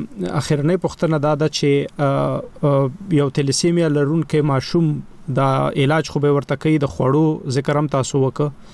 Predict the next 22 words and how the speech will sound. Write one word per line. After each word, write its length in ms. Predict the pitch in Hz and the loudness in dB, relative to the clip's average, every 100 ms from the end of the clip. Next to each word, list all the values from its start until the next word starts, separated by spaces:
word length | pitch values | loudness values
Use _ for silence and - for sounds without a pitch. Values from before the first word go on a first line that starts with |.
| - - - - | -20 -20 -16 -4
چې 260 | 139 131 | 0 2
خواړه 400 | 127 - 131 143 | 0 0 2 2
به 160 | 147 139 | 2 0
کم 380 | - 147 139 139 180 | 0 0 0 -4 -2
نه 180 | 143 151 | 2 2
خوري. 320 | - 131 131 - - - - - - - | 2 -2 -2 -4 -14 -16 -16 -20 -20 -6
دی 200 | 131 185 | 0 2
چې 100 | 208 | 2
دا 160 | 180 175 | 2 2
لوبې 340 | 175 208 185 175 | 4 2 2 0
کوي، 120 | 175 | 2
مستیانې 520 | 170 156 - 180 180 165 | 0 0 0 0 2 0
کوي، 120 | 170 | 0
په 140 | 165 160 | 0 2
دې 140 | 156 | 2
وخت 280 | 180 175 - | 2 0 -2
کې 240 | 165 165 147 | 0 2 2
د 40 | |
نگهداشت 800 | 147 139 131 127 147 170 147 - | 2 2 2 2 2 2 0 0
او 100 | 143 | 0
د 120 | 131 143 139 139 135 135 135 131 135 - - - | 2 2 4 2 2 2 2 -2 -6 -14 -14 -4
څارلو 440 | 156 143 156 170 | 0 2 2 2